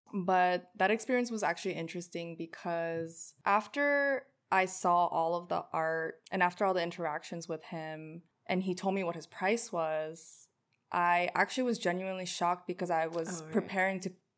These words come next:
Speaker 1: pay him more than what he asked.
Speaker 2: Mm-hmm.
Speaker 1: So when he was like, you know, "Just pay me, you know, this amount," there was a, there was something in me that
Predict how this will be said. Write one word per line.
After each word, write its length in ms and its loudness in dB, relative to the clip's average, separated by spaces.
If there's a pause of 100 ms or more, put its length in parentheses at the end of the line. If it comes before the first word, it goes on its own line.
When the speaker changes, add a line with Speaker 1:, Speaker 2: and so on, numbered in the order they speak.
Speaker 1:
pay 220 0
him 200 0
more 520 0
than 200 -6
what 140 -6
he 200 -10
asked. 640 -4
Speaker 2:
Mm-hmm. 240 -10 (320)
Speaker 1:
So 420 0
when 160 0
he 100 -6
was 140 -6
like, 160 -2
you 80 -4
know, 100 -2
"Just 200 -8
pay 160 -2
me, 300 -6
you 120 -4
know, 140 -6
this 200 -2
amount," 600 4 (280)
there 220 8
was 140 6
a, 200 4
there 140 10
was 180 4
something 360 2
in 240 0
me 160 -2
that 220 -2